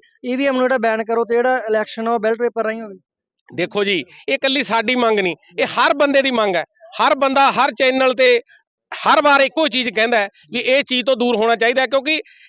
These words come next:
Speaker 2: ਇੱਥੇ ਆਪਾਂ ਕੀ ਆਪਣੇ ਜਿੰਨੇ ਪੋਲੀਟੀਸ਼ੀਅਨ ਬੰਦੇ ਆ ਉਹ ਬ-, ਵਿਦੇਸ਼ਾਂ ਦੀਆਂ ਕਹਾਵਤਾਂ ਦੱਸਦੇ ਆਪਾਂ ਨੂੰ,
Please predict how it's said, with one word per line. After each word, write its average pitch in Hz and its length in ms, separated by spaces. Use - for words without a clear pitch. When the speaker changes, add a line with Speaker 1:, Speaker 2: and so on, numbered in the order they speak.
Speaker 2:
ਇੱਥੇ 285 200
ਆਪਾਂ 311 300
ਕੀ 302 160
ਆਪਣੇ 311 320
ਜਿੰਨੇ 277 320
ਪੋਲੀਟੀਸ਼ੀਅਨ 285 540
ਬੰਦੇ 254 340
ਆ 196 120
ਉਹ 285 100
ਬ-, 254 420
ਵਿਦੇਸ਼ਾਂ 240 400
ਦੀਆਂ 294 160
ਕਹਾਵਤਾਂ 240 380
ਦੱਸਦੇ 170 240
ਆਪਾਂ 147 200
ਨੂੰ, 165 80